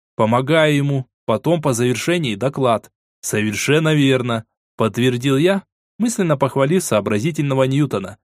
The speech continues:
«При себе иметь полный набор – свитки, лечилки, стрелы Дима.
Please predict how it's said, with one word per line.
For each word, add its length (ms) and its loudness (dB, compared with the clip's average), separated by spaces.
«При 240 2
себе 440 2
иметь 340 0
полный 320 2
набор – 580 2
свитки, 520 -2
лечилки, 680 0
стрелы 540 -2
Дима. 460 -2